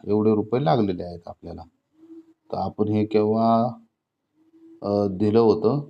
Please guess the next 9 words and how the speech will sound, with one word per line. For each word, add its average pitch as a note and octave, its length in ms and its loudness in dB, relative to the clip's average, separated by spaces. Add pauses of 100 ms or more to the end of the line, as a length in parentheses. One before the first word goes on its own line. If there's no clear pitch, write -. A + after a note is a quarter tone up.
दहा A2+ 300 0
जुलै A2 340 2
दोन A2+ 180 2
हजार G2+ 200 2
पंचवीसला A2+ 640 -2 (540)
सहा A#2 140 4
वाजून G#2 480 -2
सत्तावन्न A#2 760 0 (440)
मिनिटांनी G2 640 0